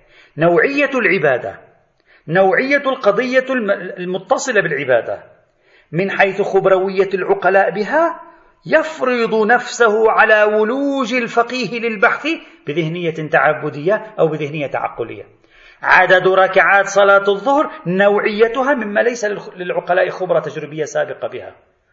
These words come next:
وبالتالي الذهنية هنا تهيمن عليها التعبدية، بينما وجوب الزكاة، طبيعة فريضة الخمس،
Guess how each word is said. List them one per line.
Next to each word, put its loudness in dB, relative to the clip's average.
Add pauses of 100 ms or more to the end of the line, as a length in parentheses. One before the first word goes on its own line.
(160)
وبالتالي -2 (240)
الذهنية -2
هنا -2 (320)
تهيمن 0
عليها 0
التعبدية، -8 (560)
بينما 4
وجوب 0
الزكاة، 2 (160)
طبيعة 4
فريضة 0
الخمس، -2